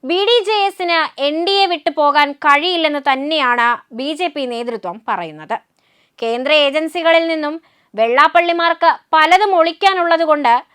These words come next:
സാഹസത്തിന് അവർ മുതിരില്ലെന്ന് തന്നെയാണ് വിലയിരുത്തൽ. എന്നാൽ ബി ഡി ജെ എസിനെ നിയമസഭാ തിരഞ്ഞെടുപ്പിന് മുൻപ് ഇടതുപക്ഷത്ത് എത്തിച്ച് ആ മുന്നണിയിൽ കുഴപ്പമുണ്ടാക്കാനും പിന്നീട്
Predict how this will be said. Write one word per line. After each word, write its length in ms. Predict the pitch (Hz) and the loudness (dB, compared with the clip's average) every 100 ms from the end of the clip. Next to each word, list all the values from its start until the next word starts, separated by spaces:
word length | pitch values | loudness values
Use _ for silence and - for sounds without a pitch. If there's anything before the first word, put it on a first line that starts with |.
| _ _ _ | _ _ _
സാഹസത്തിന് 680 | 381 381 403 453 427 370 349 330 - 285 | 4 4 6 2 0 -2 0 0 2 2
അവർ 160 | 302 277 | 2 0
മുതിരില്ലെന്ന് 580 | 277 277 370 381 339 311 294 | -4 -4 -2 0 0 0 -2
തന്നെയാണ് 560 | 277 320 311 233 214 220 208 | -2 -2 0 0 -2 -6 -10
വിലയിരുത്തൽ. 480 | 190 185 160 156 208 _ - 240 | -10 -10 -12 -12 -14 _ -10 -2
എന്നാൽ 240 | 285 277 320 _ _ _ _ 330 | 0 0 -2 _ _ _ _ -4
ബി 100 | 392 | -2
ഡി 80 | 466 415 | 0 0
ജെ 100 | 440 403 | 0 0
എസിനെ 280 | 381 370 339 339 - 277 | -2 -4 -4 -4 -8 -6
നിയമസഭാ 500 | 320 392 427 370 381 359 | -4 -2 -2 2 2 2
തിരഞ്ഞെടുപ്പിന് 520 | 339 339 339 339 330 | -2 -2 -4 -4 -4
മുൻപ് 300 | 311 294 285 269 - 254 | -4 -2 0 0 -2 -4
ഇടതുപക്ഷത്ത് 680 | 302 339 339 - 311 302 262 | -4 -2 -4 -4 -6 -4 -4
എത്തിച്ച് 440 | - 294 - 226 214 _ 240 | -4 -10 -4 -4 -4 _ 4
ആ 20 | 277 339 | 4 4
മുന്നണിയിൽ 420 | 311 330 311 254 285 _ _ - | 0 0 -2 -4 -8 _ _ -4
കുഴപ്പമുണ്ടാക്കാനും 1000 | 269 285 285 339 311 302 330 320 240 165 - _ _ _ - | 0 2 4 2 2 2 2 4 0 0 -14 _ _ _ -10
പിന്നീട് 340 | 240 262 302 | -2 0 2